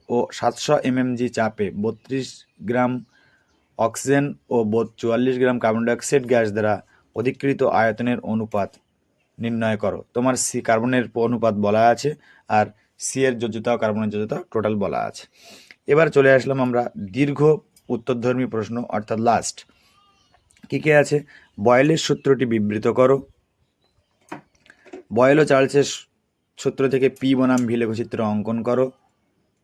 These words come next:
সেকেন্ড কোশ্চেন আছে, চার্লসের সূত্রটি বিবৃত করো, ব্যাখ্যা করো।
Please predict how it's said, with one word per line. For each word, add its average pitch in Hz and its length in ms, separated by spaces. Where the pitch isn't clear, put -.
সেকেন্ড 147 340
কোশ্চেন 143 240
আছে, 143 180
চার্লসের 120 360
সূত্রটি 131 280
বিবৃত 107 340
করো, 113 260
ব্যাখ্যা 95 360
করো। 113 260